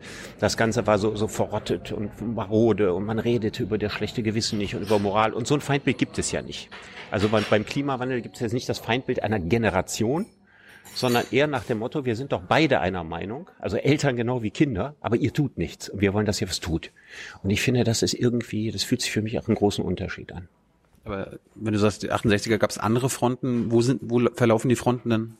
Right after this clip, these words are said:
Speaker 2: heute?
Speaker 1: Ich meine, eigentlich ver-, verläuft eine, eine Front da, wo sie gar nicht allzu politisch ist. Das Problem ist,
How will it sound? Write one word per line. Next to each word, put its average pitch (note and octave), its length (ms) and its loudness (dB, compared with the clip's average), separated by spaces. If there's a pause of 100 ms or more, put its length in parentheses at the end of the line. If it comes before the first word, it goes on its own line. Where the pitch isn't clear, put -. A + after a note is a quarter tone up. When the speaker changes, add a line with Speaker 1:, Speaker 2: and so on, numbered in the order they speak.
(120)
Speaker 2:
heute? D#3 260 -2 (2500)
Speaker 1:
Ich - 160 -6
meine, C3+ 580 0
eigentlich C3+ 400 0
ver-, - 160 -2
verläuft B2 440 2
eine, A2+ 280 4
eine A2+ 160 2
Front A#2+ 320 -2
da, A#2+ 140 2
wo A#2+ 80 2
sie A2 140 0
gar G#2 160 4
nicht A2+ 180 -2
allzu A2+ 240 0
politisch A2 500 0
ist. - 220 -4
Das F2+ 140 -2
Problem A2+ 400 2
ist, - 380 -2